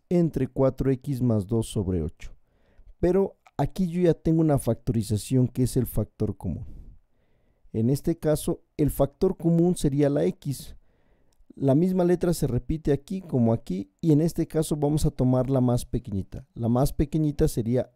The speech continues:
X. Abro un paréntesis y este X va a dividir a este y a este.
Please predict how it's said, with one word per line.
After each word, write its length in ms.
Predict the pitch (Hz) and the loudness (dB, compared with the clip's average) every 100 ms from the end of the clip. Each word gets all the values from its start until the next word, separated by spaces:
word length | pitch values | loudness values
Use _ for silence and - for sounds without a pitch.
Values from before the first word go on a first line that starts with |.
| - | 0
X. 500 | 165 - 104 - - - _ - _ | 0 0 -10 -10 -18 -20 _ -20 _
Abro 260 | - 143 165 | 0 2 4
un 80 | 190 | 4
paréntesis 880 | - 190 190 180 190 - 196 - - - | 4 4 4 2 -4 -4 -6 -6 -14 -6
y 180 | 170 190 | 2 4
este 460 | 208 - 202 - - | 4 2 -2 -2 0
X 420 | 180 190 185 151 | 2 2 -2 0
va 60 | 143 | 0
a 40 | |
dividir 380 | 147 143 131 147 | 0 -2 -2 2
a 140 | 139 151 | 2 2
este 320 | 175 - 180 | 0 -2 -4
y 180 | 160 101 | -2 -2
a 80 | |
este. 340 | 95 90 - | -2 -6 -8